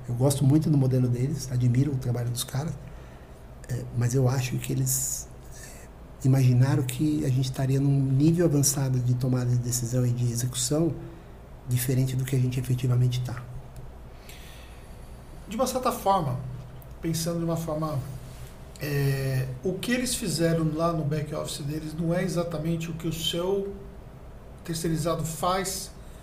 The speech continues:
Speaker 2: no dia a dia. É, e mesmo assim, eles estão lançando agora um serviço, por exemplo, que tem já um serviço mais consultivo e tal, né? E com uma precificação mais alta que se,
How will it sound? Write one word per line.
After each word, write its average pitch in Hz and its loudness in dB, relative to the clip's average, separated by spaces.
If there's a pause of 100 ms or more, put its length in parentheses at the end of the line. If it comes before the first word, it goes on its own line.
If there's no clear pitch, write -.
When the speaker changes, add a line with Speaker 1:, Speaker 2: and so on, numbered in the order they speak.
(500)
Speaker 2:
no 147 -4
dia 143 -2
a - -2
dia. 135 -2 (920)
É, - -6 (180)
e 202 -2
mesmo 247 2
assim, 214 -2 (1200)
eles 202 -2
estão 233 0
lançando 220 2
agora 180 4
um - 0
serviço, 160 -2
por 220 -4
exemplo, 180 -2
que - -8
tem 220 -4
já 190 2
um 202 0
serviço 185 -4
mais 185 -2
consultivo 190 -6
e 123 -2
tal, 127 -6
né? 127 -8 (840)
E 135 -6
com 170 -2
uma 165 4
precificação 160 -2
mais 165 0
alta 165 2
que 208 -6
se, - -4